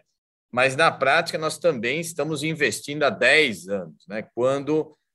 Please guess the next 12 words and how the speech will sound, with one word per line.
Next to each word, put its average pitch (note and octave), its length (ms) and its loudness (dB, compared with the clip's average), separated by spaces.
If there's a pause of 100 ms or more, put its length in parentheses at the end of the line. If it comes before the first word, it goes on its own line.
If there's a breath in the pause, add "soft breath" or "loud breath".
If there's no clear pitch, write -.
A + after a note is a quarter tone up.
(180)
o, C3 380 -6
o C#3 40 -4
digital C3+ 640 0
B G#2 240 -4
two D#3 240 -6
B, A#2+ 500 -4
né, A#2 160 0
que A#2 140 -8
é G#2+ 60 2
aquele A2+ 260 -4
entre A2+ 340 -4
empresas G#2+ 840 0